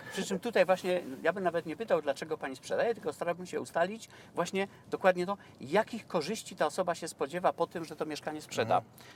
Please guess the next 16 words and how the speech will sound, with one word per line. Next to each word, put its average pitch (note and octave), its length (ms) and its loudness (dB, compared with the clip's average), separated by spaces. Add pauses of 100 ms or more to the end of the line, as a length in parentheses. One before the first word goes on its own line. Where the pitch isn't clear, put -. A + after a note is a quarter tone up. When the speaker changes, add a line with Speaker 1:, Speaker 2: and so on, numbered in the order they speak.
Speaker 1:
Te F3 80 2
korzyści A3 600 -2 (240)
to C#3+ 100 -2
niekoniecznie E3+ 480 -6
muszą D#3 240 -4
być D3 120 -14
korzyści B2+ 340 -8
finansowe, A#2 480 0
Speaker 2:
Oczywiście, A3+ 380 0
że A2 60 -6
Speaker 1:
to D#3+ 80 6
niekorzyści-, G3 580 0
niekoniecznie F#3 480 -4
muszą F#3+ 280 -2
być F3+ 120 -4
korzyści G3+ 560 0